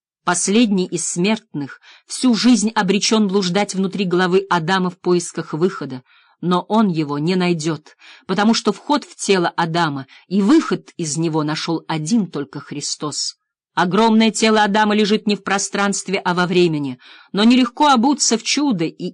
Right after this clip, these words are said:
из слов смастерить лопату, поэтому не только душа Адама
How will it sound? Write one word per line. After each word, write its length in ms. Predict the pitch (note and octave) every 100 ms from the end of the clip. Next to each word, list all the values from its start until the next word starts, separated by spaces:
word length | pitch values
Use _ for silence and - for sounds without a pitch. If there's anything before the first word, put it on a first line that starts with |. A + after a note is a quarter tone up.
| -
из 160 | F3+ -
слов 400 | - F#3 A3+ A3+
смастерить 720 | - D#3 - - D#3 F3+ -
лопату, 560 | D#3 D#3 F3 F3+ B2+ _ - _
поэтому 380 | - D#3+ F3 F3
не 100 | F#3
только 300 | F#3 A#3 A3+
душа 360 | G3 G#3 F#3 E3+
Адама 420 | D3+ D#3+ C#3+ C#3+